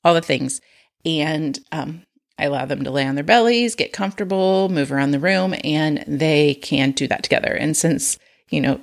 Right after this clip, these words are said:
a self-portrait is obviously different for each student, this doesn't skew my assessment results. So that's one way that we do a whole class assessment. Or will you do all individual assessments? Um,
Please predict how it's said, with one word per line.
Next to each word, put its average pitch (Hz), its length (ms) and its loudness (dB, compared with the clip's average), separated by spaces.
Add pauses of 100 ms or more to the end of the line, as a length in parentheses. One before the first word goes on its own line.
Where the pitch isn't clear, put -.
(160)
a 151 80 -2
self-portrait 139 580 0
is 135 400 -2
obviously - 480 0
different - 340 -4
for 143 140 -2
each - 200 0
student, 196 420 -2 (560)
this 151 180 2
doesn't 135 340 0
skew - 240 -4
my 123 120 -4
assessment - 520 -6
results. - 380 -6
So 156 360 4 (580)
that's 156 320 0
one 165 160 0
way 156 160 2
that 147 120 0
we 139 140 0
do 135 260 2
a - 80 -2
whole 135 160 -2
class - 300 -6
assessment. - 480 -6 (160)
Or 165 260 4
will 151 140 0
you 139 180 0
do 147 280 -4
all 135 240 4
individual 180 540 2
assessments? - 840 -2 (240)
Um, - 320 -4